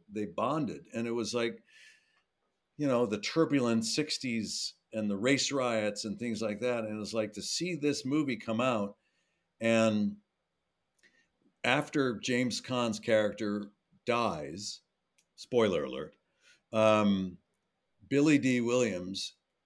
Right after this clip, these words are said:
as Gale Sayers, goes up to the microphone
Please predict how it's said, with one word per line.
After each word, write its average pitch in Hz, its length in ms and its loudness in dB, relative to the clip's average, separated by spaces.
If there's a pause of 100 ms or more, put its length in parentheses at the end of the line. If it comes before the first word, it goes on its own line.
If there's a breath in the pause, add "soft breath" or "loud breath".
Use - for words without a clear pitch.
(500)
as 101 200 0
Gale 113 320 2
Sayers, 107 680 0
goes 113 280 -2
up 117 200 0
to 107 80 -10
the 101 80 -2
microphone 98 760 -4